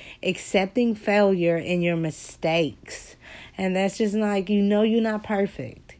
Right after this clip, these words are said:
You know what I'm saying? Number three, be generally optimistic. So by doing this, you just need to be hopeful. You need to be confident, you know, about your future.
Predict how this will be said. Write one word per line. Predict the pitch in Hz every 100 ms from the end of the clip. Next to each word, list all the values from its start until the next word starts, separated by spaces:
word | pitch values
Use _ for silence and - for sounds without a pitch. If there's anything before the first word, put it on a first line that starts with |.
| -
You | 196 208
know | 220
what | 220
I'm | 214
saying? | 233 220 208 202 196 - - - -
Number | 190 202 220 220
three, | 214 185 151 156 - - - 165
be | 202
generally | 175 160 214 254 285 277 269 -
optimistic. | 190 196 - 180 170 - - - - - _ - - - - _ _ - - -
So | - 190
by | 190 196
doing | 202 214
this, | 214 208
you | 214
just | 196 190
need | 196 175
to |
be | 160 165
hopeful. | - 247 277 269 - 262 254 262 - - - -
You | 208 208
need | 185
to |
be | 165 160
confident, | - 226 254 233 233 226 220 - -
you | 202 208
know, | 180 180
about | 185 202 202
your | 226
future. | 214 254 330 370 - - 73